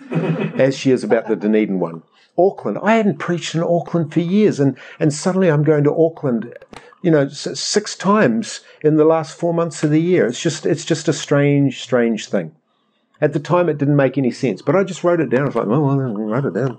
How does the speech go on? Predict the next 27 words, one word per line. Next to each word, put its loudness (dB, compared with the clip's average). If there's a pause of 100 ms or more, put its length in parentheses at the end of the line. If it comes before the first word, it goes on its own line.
(100)
I -20
don't -4
know 0
what -4
to -14
do 0
with 4
that." 0 (380)
And 0
then 2
suddenly, 2
it 0
just -4
starts -2
to 0
go 2
clickety-click. -8 (2000)
So 4
write 2
them 0
down, 2
even 2
if -4
they 0
don't -2
fit -12
anywhere. -8